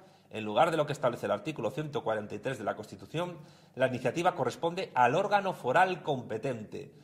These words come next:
el cual adoptará su decisión por mayoría de los miembros que lo componen. Es decir, que aquí la anexión de Navarra al País Vasco es muchísimo más sencilla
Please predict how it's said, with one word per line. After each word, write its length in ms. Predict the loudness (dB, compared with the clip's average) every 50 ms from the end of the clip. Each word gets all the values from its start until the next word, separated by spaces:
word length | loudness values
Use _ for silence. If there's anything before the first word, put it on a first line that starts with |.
| -20 -12 -6
el 180 | -6 -6 -4
cual 320 | 0 4 6 6 6 6 4
adoptará 580 | 2 4 4 2 2 2 4 6 8 8 6 6
su 160 | 4 -2 -6
decisión 560 | -6 -6 -6 -6 -8 -4 -2 -2 -2 -2 -2
por 180 | -2 -2 -2 0
mayoría 720 | 0 -2 -2 -2 -2 -2 -2 0 2 2 2 2 0 -6 -8 -4
de 80 | -4
los 200 | -4 -4 -4 -6
miembros 400 | -6 -6 -6 -4 -4 -6 -6 -4
que 120 | -2 -2 0
lo 120 | 0 0
componen. 580 | -2 -4 -4 -6 -4 -2 0 0 -2 -4 -8 -10
Es 100 | -10 -10
decir, 260 | -10 -10 -12 -12 -12 -8
que 80 | -8
aquí 480 | -8 -6 -6 -6 -8 -8 -8 -12 -16 -14
la 220 | -4 2 2 4 4
anexión 440 | 2 0 -6 -10 -6 -6 -4 -4
de 80 | -2 -2
Navarra 280 | -2 0 2 2 2 2
al 60 | 0
País 120 | 0 0
Vasco 200 | 0 -2 -2 -2
es 60 | -4
muchísimo 440 | -4 -6 -8 -8 -8 -8 -6 -4 -2
más 180 | 0 0 0 0
sencilla 880 | -2 -2 -2 0 0 -2 -4 -4 -2 -2 -2 0 0 0 0 0 -2